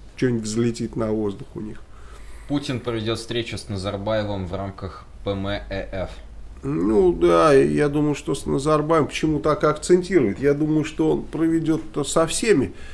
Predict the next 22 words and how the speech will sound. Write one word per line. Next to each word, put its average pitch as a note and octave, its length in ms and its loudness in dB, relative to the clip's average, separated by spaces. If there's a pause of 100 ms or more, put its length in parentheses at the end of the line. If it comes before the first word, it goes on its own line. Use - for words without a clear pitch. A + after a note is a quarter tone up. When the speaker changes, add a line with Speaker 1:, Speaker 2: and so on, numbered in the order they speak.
(240)
Speaker 1:
э, A2+ 1600 -4
на A#2 160 -2
этом A#2 240 -2
экономическом B2 720 -2
форуме, C#3 460 2
кто - 240 -6
туда B2 300 -4
приедет, C3 640 -4 (840)
э, G#2 220 -10
из G#2 200 -8
глав A#2+ 600 -2 (240)
С A#2 340 0
Н B2 240 0
Г. G2 300 -4 (400)
Но A#2+ 120 -8
Назарбаев C#3+ 680 2
для B2 180 0
него D3 220 -2
сейчас C3+ 260 -6
самый C3+ 320 0
важный A2 360 0
персонаж. A2 680 -10